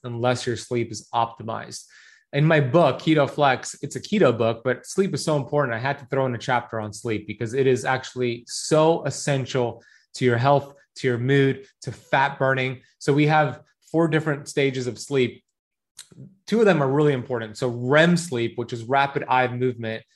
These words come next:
and, and then deep sleep, which is delta sleep. rem sleep is important because what that does is during this time that you're sleeping, when you're in the rem sleep, uh, stage of sleep,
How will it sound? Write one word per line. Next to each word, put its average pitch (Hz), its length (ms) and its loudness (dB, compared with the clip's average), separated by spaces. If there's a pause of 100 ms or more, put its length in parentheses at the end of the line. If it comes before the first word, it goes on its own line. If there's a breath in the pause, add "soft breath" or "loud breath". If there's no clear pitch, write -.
(460)
and, 127 320 -2
and 135 140 0
then 131 400 -2
deep 151 220 2
sleep, 107 320 -6
which 117 120 -6
is 113 120 -6
delta 127 320 0
sleep. 104 340 -8
rem 160 400 2
sleep 143 380 -2
is 123 100 -4
important 123 440 -2
because 120 280 -2
what 147 200 -2
that 170 200 0
does 143 420 0 (540 soft breath)
is 135 420 2
during 175 380 2
this 160 160 -2
time 127 400 -4
that 123 100 -6
you're 123 120 -8
sleeping, 120 500 -2
when 117 100 -6
you're 123 140 0
in 143 320 0
the 123 100 0
rem 147 300 0
sleep, 127 420 -6 (240)
uh, 123 40 -18
stage 143 360 0
of 123 80 -4
sleep, 113 400 -6